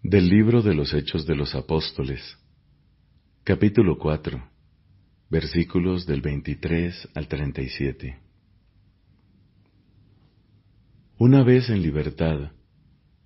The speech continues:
los apóstoles regresaron a donde estaban sus hermanos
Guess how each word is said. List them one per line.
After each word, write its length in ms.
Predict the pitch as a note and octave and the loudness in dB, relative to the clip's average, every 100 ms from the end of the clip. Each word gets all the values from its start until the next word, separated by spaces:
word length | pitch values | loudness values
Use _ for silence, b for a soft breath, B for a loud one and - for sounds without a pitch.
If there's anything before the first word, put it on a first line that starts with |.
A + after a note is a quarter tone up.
| _ | _
los 200 | - F2 | -2 0
apóstoles 600 | F2 - G2+ - A2 G#2 | 0 0 0 2 0 0
regresaron 600 | F2+ D2+ D#2+ D#2+ F#2 G#2 | -2 -4 -4 -2 -2 0
a 60 | F2+ | -2
donde 240 | D#2+ C#2+ | -2 -4
estaban 360 | D2 - E2 F2+ | -6 -4 -2 -2
sus 220 | E2+ D2 | -4 -6
hermanos 680 | C#2+ D2 E2 D2+ D2 - - | -4 -4 -4 -4 -8 -12 -18